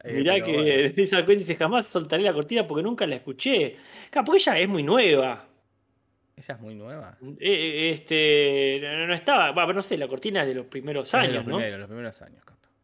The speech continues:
Speaker 2: Yo ya no, quizá se me confunden las, bueno, no me acuerdo quién estuvo y quién no estuvo en el, en el
Speaker 1: Ujú.
Speaker 2: chat de hoy, así que imagínate. Pero bueno,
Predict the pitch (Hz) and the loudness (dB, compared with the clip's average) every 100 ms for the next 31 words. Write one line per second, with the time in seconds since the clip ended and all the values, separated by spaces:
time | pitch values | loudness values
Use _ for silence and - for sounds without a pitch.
0 | _ - 156 170 156 139 131 160 160 139 | _ -8 -2 0 0 -4 0 2 2 -2
1 | 123 - _ _ _ _ _ - - 160 | -12 -20 _ _ _ _ _ -20 -10 -4
2 | 147 139 147 175 156 143 135 117 - _ | -2 -2 -4 -4 -2 0 -2 -6 -14 _
3 | 147 147 151 139 151 127 143 135 156 131 | -6 -2 -2 2 2 2 0 0 2 0
4 | 135 127 147 135 127 123 127 127 120 - | -2 -4 -4 -2 -4 -8 -10 -10 -8 -6
5 | 139 131 151 135 131 127 131 147 147 127 | -2 0 2 0 -4 -10 -10 -8 -8 -8
6 | 127 - - - - - 139 180 180 143 | -12 -18 -20 -20 -12 0 4 6 6 6
7 | 123 | 2